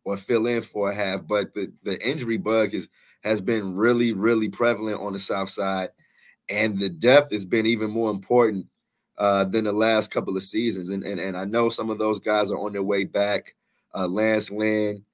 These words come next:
is, uh, you know, in a rehab assignment. Tim Anderson is working his way back.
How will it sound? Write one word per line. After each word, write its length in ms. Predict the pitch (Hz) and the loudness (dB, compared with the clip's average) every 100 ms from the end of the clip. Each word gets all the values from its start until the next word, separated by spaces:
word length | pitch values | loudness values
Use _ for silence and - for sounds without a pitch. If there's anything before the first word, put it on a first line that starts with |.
| _ _ - | _ _ -8
is, 160 | 98 92 | -4 0
uh, 300 | 95 92 87 - | 0 -2 -6 -8
you 160 | 101 | -6
know, 180 | 101 98 | -2 -2
in 160 | 90 98 | 0 -2
a 80 | 92 | 0
rehab 420 | 104 104 101 92 | 0 2 0 -2
assignment. 480 | - 104 104 98 92 | -4 -2 -2 -2 -4
Tim 220 | 113 104 | -4 -2
Anderson 460 | 107 104 104 104 | -2 -2 -4 -4
is 100 | 95 | -4
working 260 | 95 104 95 | 0 0 0
his 140 | 95 | -6
way 200 | 98 98 | 0 0
back. 500 | 87 95 98 95 - | 2 0 0 -2 -6